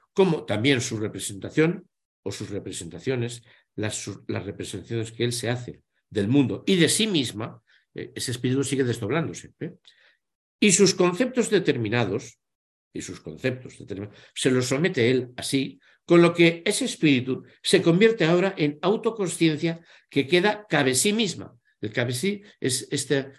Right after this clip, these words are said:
esta preposición que hemos tenido que rescatar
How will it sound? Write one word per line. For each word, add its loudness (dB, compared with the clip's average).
esta -4
preposición -2
que 0
hemos -2
tenido -2
que -6
rescatar -2